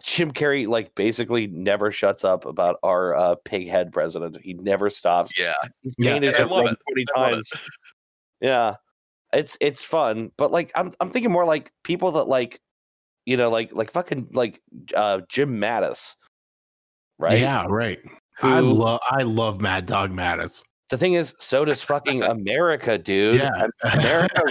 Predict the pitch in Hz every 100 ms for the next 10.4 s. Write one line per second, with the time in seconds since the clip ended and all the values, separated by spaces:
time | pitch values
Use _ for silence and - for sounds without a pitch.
0 | - - - 135 139 185 170 143 139 143
1 | 131 170 170 135 131 113 107 123 110 98
2 | 107 107 117 131 - - 120 120 117 104
3 | 92 - 135 - - 151 160 - _ -
4 | 139 135 143 135 139 120 - 131 131 120
5 | 101 127 156 123 117 - 110 110 107 _
6 | _ _ _ - 117 123 123 120 117 123
7 | 127 - 117 113 113 - 147 139 156 156
8 | 110 104 107 - - _ _ _ - 120
9 | 117 117 - 143 123 123 110 117 107 127
10 | 123 117 104 -